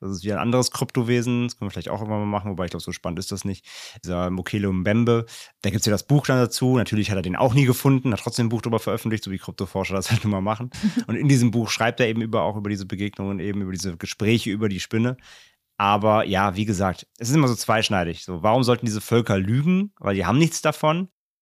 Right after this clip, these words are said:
Speaker 1: Auf der anderen Seite, ja, so Geschichten verbreiten, irgendwie was spannend machen.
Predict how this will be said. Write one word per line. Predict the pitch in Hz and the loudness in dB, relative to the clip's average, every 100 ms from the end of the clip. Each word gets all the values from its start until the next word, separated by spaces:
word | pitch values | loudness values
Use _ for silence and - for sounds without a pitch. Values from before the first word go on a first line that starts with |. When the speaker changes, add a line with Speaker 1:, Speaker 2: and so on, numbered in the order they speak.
| - | -10
Speaker 1:
Auf | 107 | -2
der | 107 | 2
anderen | 113 127 123 | 4 4 4
Seite, | 117 117 113 120 113 | 4 2 2 2 4
ja, | 104 92 | 2 0
so | 95 | -2
Geschichten | 101 - - - 117 | -4 -4 -6 -6 -2
verbreiten, | 117 107 107 107 110 - 110 107 107 | -2 -2 0 0 0 -2 -2 -2 -4
irgendwie | - 107 104 98 | -6 -4 -4 -2
was | 98 | -4
spannend | - - 101 113 104 | -4 -2 0 0 -2
machen. | 110 104 107 104 | -2 -2 -2 -4